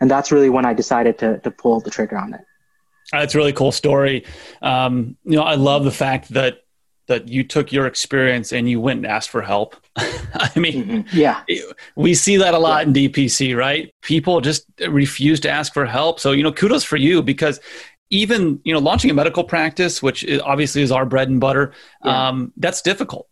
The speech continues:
Speaker 2: But launching even
Speaker 1: Mm-hmm.
Speaker 2: a, a tech startup is tough, and you can't do that alone. Um, can't might be a,
Speaker 1: Yeah.
Speaker 2: a too, too, too, uh, stern of a word there, but,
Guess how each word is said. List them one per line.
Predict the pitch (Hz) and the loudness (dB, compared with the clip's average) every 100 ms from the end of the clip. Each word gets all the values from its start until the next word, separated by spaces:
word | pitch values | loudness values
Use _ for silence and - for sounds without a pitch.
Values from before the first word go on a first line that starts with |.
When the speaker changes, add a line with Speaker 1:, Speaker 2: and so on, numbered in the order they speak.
| _ | _
Speaker 2:
But | 127 120 151 - | -6 -2 -2 0
launching | 156 180 - 190 175 | 2 2 2 0 0
even | 165 170 170 151 | 2 2 2 2
Speaker 1:
Mm-hmm. | 127 107 | 0 -2
Speaker 2:
a, | |
a | 147 143 147 139 | -4 -2 -2 -4
tech | - 156 156 | -2 -2 -2
startup | - 147 143 165 117 - _ _ _ | -2 0 2 2 0 -2 _ _ _
is | - 147 | -4 -2
tough, | - 196 226 135 - - _ _ _ - | -2 0 0 -2 -6 -20 _ _ _ -2
and | 156 156 156 151 151 139 | 2 4 2 0 -2 -2
you | 156 | -4
can't | - 190 - | 0 -2 0
do | 143 160 | 2 2
that | 139 | 2
alone. | 135 123 175 123 - 117 | 0 0 -2 -2 -6 -10
Um, | 131 131 - _ _ - | -6 -6 -8 _ _ -4
can't | 165 170 | -2 -2
might | 151 156 | -2 -2
be | 143 | 0
a, | 147 | 0
Speaker 1:
Yeah. | 139 143 | 0 -4
Speaker 2:
a | - | 0
too, | 156 139 | 2 2
too, | - 151 135 123 - | 2 2 2 0 -4
too, | 151 131 117 | -2 2 4
uh, | 120 117 - | 4 2 -4
stern | - 147 | -2 0
of | 123 | 0
a | 117 | 2
word | 135 156 117 | 2 2 2
there, | 110 117 | 0 0
but, | 123 - | 0 -4